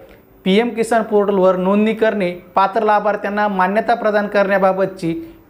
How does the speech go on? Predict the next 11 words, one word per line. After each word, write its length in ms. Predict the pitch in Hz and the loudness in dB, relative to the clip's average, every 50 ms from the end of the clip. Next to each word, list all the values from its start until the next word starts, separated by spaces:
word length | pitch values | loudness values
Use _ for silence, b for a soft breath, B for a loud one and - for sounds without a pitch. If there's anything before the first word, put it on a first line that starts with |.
| - - | -8 -4
कार्यपद्धती 600 | 196 185 190 202 208 208 214 196 190 165 170 190 | -2 -2 0 -2 -2 -2 -2 -4 -4 -4 -4 -4
ही 220 | 214 254 262 - - - - | -4 -4 -6 -8 -12 -16 -6
खालीलप्रमाणे 640 | - 202 202 202 196 185 190 190 180 180 175 170 175 | -2 -2 0 0 0 0 0 0 0 0 0 0 2
आहेत. 240 | 170 165 160 143 139 - - B B B B B | 2 2 2 2 0 -2 -8 B B B B B
म्हणजेच 260 | - 180 190 233 220 196 | -4 0 0 0 2 0
मित्रांनो, 400 | 226 220 226 220 214 196 196 196 | 0 0 0 0 0 0 0 -2
आता 580 | 196 - - 165 180 180 180 208 208 220 220 - - 156 147 135 | -2 -2 0 0 0 0 2 2 2 2 0 -2 -8 -12 -4 0
ज्या 140 | 180 185 | 0 0
पु-, 540 | 190 190 - 208 202 190 180 - - - - | 0 0 -4 -4 -4 -4 -6 -10 -10 -4 0
अ, 180 | 170 165 165 165 | 2 4 4 2
पहिले 540 | 160 - - 180 170 180 190 214 214 220 214 | 0 0 0 2 2 4 4 2 0 0 -4